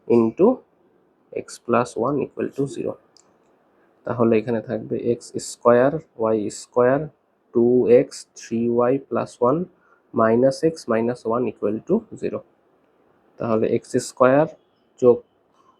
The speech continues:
ওয়াই স্কয়ার, আহ, দুইটা এক্স থেকে একটা চলে গেলে থাকবে একটা এক্স, আর এখানে প্লাস থ্রি ওয়াই, আর ওয়ান ওয়ান চলে গেলে শূন্য। তাহলে এটাই হচ্ছে কি?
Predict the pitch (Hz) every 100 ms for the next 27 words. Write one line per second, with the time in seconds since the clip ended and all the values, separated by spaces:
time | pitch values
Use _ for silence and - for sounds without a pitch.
0 | - 120 117 117 - - 127 151 214 -
1 | _ _ _ _ - 110 110 120 123 139
2 | 135 - 131 127 135 135 127 127 131 127
3 | 117 117 113 - - 143 208 - - -
4 | 127 117 117 110 120 117 117 117 - _
5 | _ _ _ _ _ _ _ _ _ _
6 | _ _ _ _ 120 110 110 - - -
7 | 120 120 160 226 127 113 117 120 127 127
8 | 127 120 120 139 - 113 107 - 120 123
9 | 120 143 175 175 - 190